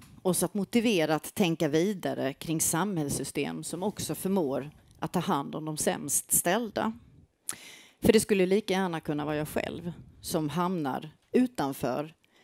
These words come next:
eh, om det inte finns system som har lösningar på detta.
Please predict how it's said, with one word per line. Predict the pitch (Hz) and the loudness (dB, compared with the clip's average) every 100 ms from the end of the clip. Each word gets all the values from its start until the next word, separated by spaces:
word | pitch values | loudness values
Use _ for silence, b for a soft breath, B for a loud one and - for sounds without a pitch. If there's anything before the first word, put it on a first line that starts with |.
| b b b _ | b b b _
eh, | - 156 139 | -10 -6 -6
om | - 202 | 0 2
det | 185 | 2
inte | 190 - | 2 -2
finns | - 156 143 143 | 0 0 -2 -2
system | - - - 156 - 151 135 | -4 -4 -6 -4 -2 -2 -4
som | - 127 135 | -6 -6 -4
har | 143 | -4
lösningar | 139 165 185 - 143 139 | -4 -4 -6 -6 -8 -8
på | - | -8
detta. | 98 - - - | -10 -10 -10 -8